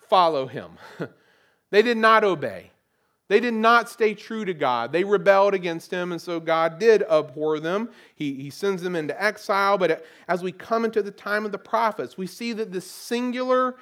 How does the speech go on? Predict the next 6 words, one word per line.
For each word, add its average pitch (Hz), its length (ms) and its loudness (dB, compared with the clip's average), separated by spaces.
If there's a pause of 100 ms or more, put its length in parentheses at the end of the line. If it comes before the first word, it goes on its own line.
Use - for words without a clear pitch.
(260)
repeated 233 720 -4
blessing 208 560 -2
shows 220 420 -2
up 214 260 2
yet 190 360 0
again. 170 540 -6